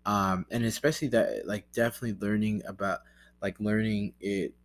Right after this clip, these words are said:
around the time that I was, I guess, coming of age and stuff, like, when you are, you know, defining yourself as an individual, that was also really important, right?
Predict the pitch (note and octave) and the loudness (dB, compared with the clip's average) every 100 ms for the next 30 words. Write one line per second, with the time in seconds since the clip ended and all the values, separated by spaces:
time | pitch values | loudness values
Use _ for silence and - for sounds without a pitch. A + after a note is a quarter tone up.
0 | - A#2+ G#2 G#2+ G2+ G2 - G2 G2 G2 | -10 -4 0 0 0 -4 -4 -2 0 0
1 | F#2+ F#2 - G#2 G2 F#2 F#2+ F#2+ F#2 F2 | 0 -2 -2 -2 -2 -2 -2 0 -2 -4
2 | F2+ - - - _ - G#2 G#2 G2 - | -10 -20 -20 -20 _ -6 -4 -4 -4 -4
3 | A2 G2+ F#2+ F#2+ - G#2+ A2+ G#2+ G2 - | -4 -2 -4 -6 -2 2 2 0 -6 -4
4 | F#2+ F#2 - F2 G2 G2 F#2 - - G#2+ | -4 -2 -4 -8 -6 -6 -6 -6 2 6
5 | A#2+ A#2+ G#2+ - - - _ _ - A2 | 8 6 4 0 -20 -20 _ _ -12 -4
6 | G#2 G2 F#2 F2 F2+ - - - G#2+ G#2 | 0 0 0 -4 -10 -10 -10 -2 2 2
7 | G2+ G2 F#2+ - G2 - F#2 F#2+ F#2+ F#2+ | 2 0 -2 -2 -4 -4 -8 -4 -2 0
8 | F#2 G2 F#2 F#2 F2 G2+ A2 A#2 G2 - | -2 -2 -2 -4 0 4 4 2 -4 0
9 | G2+ - G#2 F2+ F#2+ G2+ F#2 F2 D#2+ F2+ | 0 0 -6 -6 -2 -2 -2 -6 -8 -12
10 | - D#3 - G2 F2 E2+ F2+ | 0 0 2 -2 -6 -6 -4